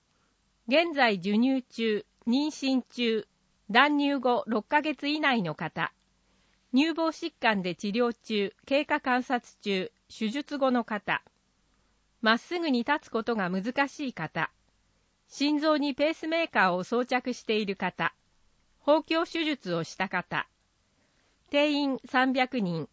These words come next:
多数抽選。費用二千円、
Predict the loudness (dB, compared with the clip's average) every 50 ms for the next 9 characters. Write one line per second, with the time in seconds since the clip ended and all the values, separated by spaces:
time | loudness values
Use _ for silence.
0 | _ _ _ -6 -4 -4 -4 -4 -4 -4 -6 -6 -6 -6 -8 -6 -6 -8 -8 -8
1 | -8 -6 -8 -10 -14 _ _ _ _ _ _ _ _ _ _ _ _ _ _ _
2 | _ 0 2 2 4 2 2 2 -2 -4 -2 -2 -2 -2 0 2 2 2 4 2
3 | 2 2 0 -2 -2 -4